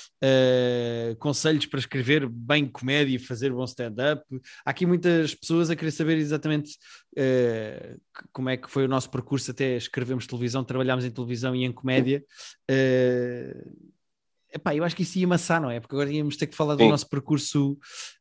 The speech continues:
Speaker 1: ehm, mas eu posso resumir tudo dizendo que, eh, vim parar ao mundo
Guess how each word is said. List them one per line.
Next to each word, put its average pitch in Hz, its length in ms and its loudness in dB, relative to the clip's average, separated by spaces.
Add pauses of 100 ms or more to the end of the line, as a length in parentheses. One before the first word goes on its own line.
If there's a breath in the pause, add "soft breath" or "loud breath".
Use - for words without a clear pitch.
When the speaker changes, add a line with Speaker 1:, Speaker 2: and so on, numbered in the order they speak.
Speaker 1:
ehm, 135 640 2 (960 soft breath)
mas 147 140 0
eu 165 80 4
posso 170 380 0
resumir 156 380 2
tudo 165 280 0
dizendo 170 460 2
que, 156 400 2
eh, 131 440 2 (720 soft breath)
vim 156 240 4
parar 175 280 8
ao 175 120 8
mundo 165 880 2